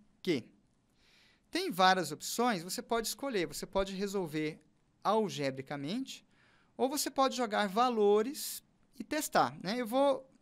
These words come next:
na letra A, eu vou fazer algebricamente. Então, por exemplo, A sobre B. é menor do que A.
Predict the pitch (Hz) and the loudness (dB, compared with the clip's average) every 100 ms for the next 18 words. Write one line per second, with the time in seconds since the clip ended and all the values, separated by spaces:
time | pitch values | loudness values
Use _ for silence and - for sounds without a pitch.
0 | _ 220 262 233 226 220 202 233 240 190 | _ 2 4 4 2 4 6 4 2 0
1 | 214 220 214 202 180 151 - _ _ _ | 4 4 4 2 0 -4 -10 _ _ _
2 | _ _ - 190 156 165 170 180 185 139 | _ _ 0 0 2 -4 0 0 0 -2
3 | 131 135 151 175 233 151 - - _ - | -4 -4 -6 -2 -2 -2 -6 -12 _ -20
4 | _ _ _ - 165 165 190 165 135 117 | _ _ _ -10 -6 -2 -2 -2 -4 -8
5 | - - _ _ _ _ _ _ _ _ | -16 -20 _ _ _ _ _ _ _ _
6 | _ _ _ 175 220 262 - 226 208 214 | _ _ _ 6 6 6 2 0 0 -4
7 | 151 113 - _ _ _ _ _ _ - | -2 -2 -6 _ _ _ _ _ _ -4
8 | 160 185 175 147 165 175 185 220 147 117 | -2 0 0 2 2 2 -4 -2 0 -2